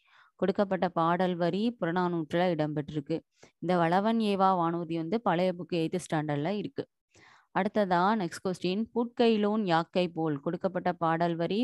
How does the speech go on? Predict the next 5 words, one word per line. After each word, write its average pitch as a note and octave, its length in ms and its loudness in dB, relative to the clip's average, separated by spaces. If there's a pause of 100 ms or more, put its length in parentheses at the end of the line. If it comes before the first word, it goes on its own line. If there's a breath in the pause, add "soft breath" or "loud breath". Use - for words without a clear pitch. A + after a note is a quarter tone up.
புறநானூற்றுல E3+ 840 -2
இடம்பெற்றிருக்கு. D#3 640 -6
சரிங்களா? F#3 380 -4 (840)
அடுத்தது, E3+ 480 0 (1700 loud breath)
"இமயத்து B3+ 580 4